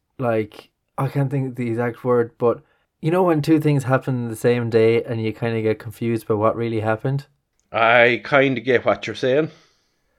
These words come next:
Speaker 1: Like, when I was a kid, I went to Dublin Zoo and I think my mother's camera was stolen. Either my mother's camera was stolen or my mother's camera was broken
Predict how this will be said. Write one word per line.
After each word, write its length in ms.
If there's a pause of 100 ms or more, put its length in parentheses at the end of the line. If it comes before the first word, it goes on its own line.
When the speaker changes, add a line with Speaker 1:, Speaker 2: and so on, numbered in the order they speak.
(300)
Speaker 1:
Like, 300
when 100
I 80
was 160
a 60
kid, 360 (100)
I 100
went 580
to 220
Dublin 540
Zoo 520 (400)
and 720 (440)
I 100
think 340 (200)
my 160
mother's 360
camera 360
was 140
stolen. 520
Either 200
my 140
mother's 240
camera 240
was 160
stolen 480
or 160
my 100
mother's 300
camera 260
was 140
broken 640